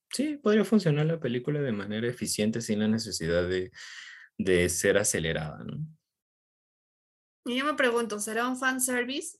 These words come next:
Speaker 2: o, o sí habrá algo de autor ahí?
Speaker 1: Ojalá
Speaker 2: No
Speaker 1: que
Speaker 2: sé.
Speaker 1: sea un, o bueno, ojalá que no sea un fanservice, porque, eh, eh, bueno, esto tal vez no <laughs> nos quite muchos seguidores, pero yo siento que el fanservice es muy dañino para el cine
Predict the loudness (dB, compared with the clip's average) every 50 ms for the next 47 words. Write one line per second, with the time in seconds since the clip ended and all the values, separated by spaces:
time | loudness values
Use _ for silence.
0 | -12 -8 -8 -6 -6 -6 -6 -8 -10 -10 -8 -8 -8 -6 -6 -6 -6 -6 -6 -6
1 | -4 -4 -6 -6 -6 -6 -4 -4 -2 -2 -2 0 -2 -2 -2 -4 -4 -4 -4 -6
2 | -6 -8 -12 _ -10 -10 -6 -6 -6 -6 -8 -10 -10 -10 -12 -14 -14 _ _ _
3 | _ _ _ _ _ _ _ _ _ _ _ -4 -2 -2 2 2 4 4 4 4
4 | 4 4 4 4 4 4 2 2 0 2 4 6 8 8 6 6 4 4 4 2
5 | 4 6 6 8 8 8 6 6 4 4 4 2 0 0 -2 -2 0 -2 -2 -2
6 | -4 -10 -12 -10 -6 -4 -4 -4 -4 -4 -4 -2 -2 -4 -6 -8 -10 -10 -8 -8
7 | -8 -8 -8 _ -10 -6 0 2 4 4 6 4 4 2 0 2 2 2 4 4
8 | 2 2 0 0 0 0 0 0 0 0 -2 -4 -6 -10 -12 -14 -12 -6 -2 0
9 | 0 0 0 -2 -4 -4 -2 -2 -2 -2 -2 -2 -2 -2 -2 0 0 0 0 0
10 | -2 -2 -2 -4 -6 -6 -8 -6 -6 -8 -10 -14 -18 -18 -16 -14 -14 -14 -14 -16
11 | -16 -18 -16 -8 -2 0 2 2 4 4 2 2 2 0 2 2 0 0 2 0
12 | 0 2 0 -2 -2 -4 -4 -2 0 0 0 2 0 0 0 0 0 0 0 0
13 | -2 -2 -2 -2 -2 -4 -8 -6 -6 -4 -4 -4 -6 -8